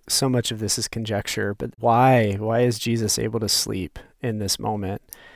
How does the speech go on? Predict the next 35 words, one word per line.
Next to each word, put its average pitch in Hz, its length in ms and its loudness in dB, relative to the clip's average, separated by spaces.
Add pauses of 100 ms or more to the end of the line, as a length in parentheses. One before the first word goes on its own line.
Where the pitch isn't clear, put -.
(280)
So - 220 2
much 147 260 6
of 143 100 4
the 117 80 2
time 120 340 2
he 113 120 0
talks 117 380 0
about 107 420 0
this - 240 -2
relationship 110 640 0
he 110 100 -2
has 107 220 0
with 113 120 -6
the 113 80 -4
Father 110 460 0
where 107 260 -2
there's 107 260 -6
just - 260 -2
this 101 160 -4
trust - 540 -2
between - 360 -6
the 113 80 -2
two 123 220 -2
of 117 120 -4
them 104 180 -4
that, 95 340 -6
you 131 140 -6
know, 110 100 -2
"My 113 200 -2
Father 123 360 2
and 120 80 0
I 117 80 2
are 113 140 2
one, 110 460 0
and 110 500 -6